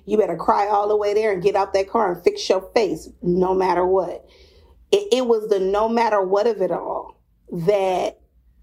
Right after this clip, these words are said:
I think holding on to that, and not to, not to mention, uh, the thing that superseded that was my faith in God and what I felt like was the call on my life. So I knew what my destiny was.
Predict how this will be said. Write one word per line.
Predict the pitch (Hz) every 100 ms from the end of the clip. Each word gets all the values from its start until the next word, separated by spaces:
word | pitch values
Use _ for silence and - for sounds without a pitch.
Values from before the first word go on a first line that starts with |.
| _ _ _ _ _ - _ _ _ _ _
I | 185 185
think | 190 - 214 196 -
holding | - 233 226 226 208 185 -
on | 202 220 226
to | 240 190
that, | 185 180 -
and | 208 226
not | 247 330 370
to, | - -
not | 208 240 254 254
to | 311 220 208
mention, | 226 262 254 - 180 - - - - _ _ _ _ -
uh, | 214 208 196 190
the | 190 214
thing | 214 254 240
that | 220 214
superseded | 269 - 202 202 240 208 190 180
that | 233 233 170
was | 190
my | 208 196 190 -
faith | 214 214
in | 190 190
God | 214 214 208
and | 190
what | 196 202
I | 208 -
felt | 214
like | - 180 185
was | 190
the | 185
call | 185 233 196 190
on | 180
my | 180
life. | 185 175 - - - - - -
So | - 240 -
I | 240
knew | 247 226 220 247
what | 320 269 214
my | 214 202
destiny | 190 190 180 190 185
was. | 165 165 165 160